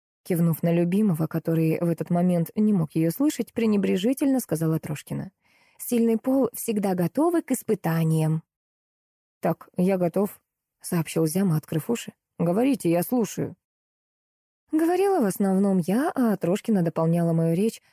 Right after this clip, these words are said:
уточняющими вводными предложениями. Зяма, надо отдать ему должное, суть высказанного нами в складчину уловил правильно и даже попытался добавить кое-что от себя. "Получается, что этот мужик,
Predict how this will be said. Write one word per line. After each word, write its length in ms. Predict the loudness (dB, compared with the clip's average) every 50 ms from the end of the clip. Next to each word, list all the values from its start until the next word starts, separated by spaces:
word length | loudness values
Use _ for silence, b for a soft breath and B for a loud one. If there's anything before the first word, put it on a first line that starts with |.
| b b
уточняющими 920 | -6 -4 -2 -4 -4 -2 0 0 0 0 0 -2 -2 0 0 2 2 0 0 0
вводными 580 | -2 -2 -2 -2 -2 0 0 2 2 2 0
предложениями. 1040 | 0 -2 -4 -4 -2 -2 0 0 0 0 0 0 0 0 -2 -2 -4 -4 -6 -8 -10 _ _ _ _ _ _ _ -6
Зяма, 500 | -4 -2 0 0 0 0 0 0 -2 -2
надо 380 | -2 0 0 2 2 0 0 0
отдать 340 | 0 -2 -2 -4 -2 -2
ему 200 | -2 0 0 0
должное, 560 | 0 0 -2 -2 -2 -2 -2 0 0 0 -2 -4
суть 340 | -6 -4 -2 -2 -2 -2 -2
высказанного 640 | -2 -2 -2 -2 -2 -2 0 0 0 0 0 0 0
нами 280 | 2 2 2 0 0
в 60 | -2
складчину 680 | -4 -4 -2 -2 -2 -2 -2 -4 -2 0 0 0 0 -2 -4 _ _ _ _ _ -2
уловил 500 | 0 0 2 2 0 0 0 0 0 0
правильно 600 | -2 -2 -2 -2 0 0 0 0 0 0 0 -2
и 40 | -2
даже 240 | -2 -2 -2 -4
попытался 600 | -6 -6 -6 -6 -4 -2 0 0 0 0 -2 -2
добавить 480 | -2 0 -2 -2 0 -2 -2 -2 -4 -4
кое-что 380 | -2 -2 -2 -2 0 0 -2 -2
от 120 | -2 -4
себя. 280 | -6 -10 -8 -8 -8 -10 _ _ _ _ _ _ _ _ _ _ _ _ _
"Получается, 720 | -4 -2 -2 -2 -2 -2 -2 -2 0 0 0 -2 -2 -4 -6
что 200 | -4 -4 -6 -4
этот 220 | -4 -4 -6 -4
мужик, 480 | -4 -2 -2 -2 -2 -2 -2 -2 -4